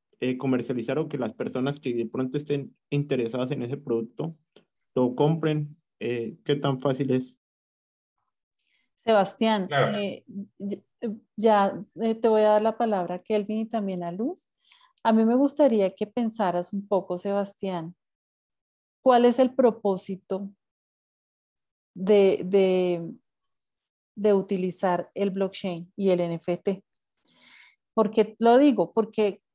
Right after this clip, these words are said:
Speaker 2: eh, Kelvin al principio nos decía, lo que yo quiero es, eh, ir acercando, eh,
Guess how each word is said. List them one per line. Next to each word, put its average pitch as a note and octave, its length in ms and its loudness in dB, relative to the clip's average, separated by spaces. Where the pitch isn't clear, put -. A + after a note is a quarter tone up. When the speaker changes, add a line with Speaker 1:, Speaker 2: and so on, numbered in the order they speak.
Speaker 2:
eh, G#3 240 2
Kelvin B3 400 0
al C#4 240 -2
principio G#3 460 -6
nos A3+ 180 -2
decía, G3+ 500 -2
lo A3+ 240 0
que A3+ 120 -4
yo G#3 220 -4
quiero B3+ 480 2
es, A3+ 500 -4
eh, G3+ 580 -4
ir A3+ 220 2
acercando, G#3 960 -2
eh, G3 480 -2